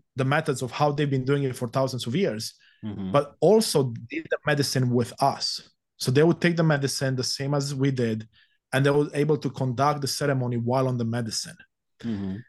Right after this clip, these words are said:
Speaker 1: And once you got into it, for many people, it's visual,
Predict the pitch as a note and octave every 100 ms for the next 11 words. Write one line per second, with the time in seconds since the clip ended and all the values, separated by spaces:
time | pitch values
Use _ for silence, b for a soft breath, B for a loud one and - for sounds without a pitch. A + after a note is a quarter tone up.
0 | _ _ _ D#3+ C#3+ D#3 F#3 F#3 E3+ D#3
1 | - E3 - D3+ B2 A2 A2 - _ _
2 | _ _ - C#3+ C#3 F3+ F3+ F3+ D#3 C3+
3 | A2 E3+ D3 B2+ D2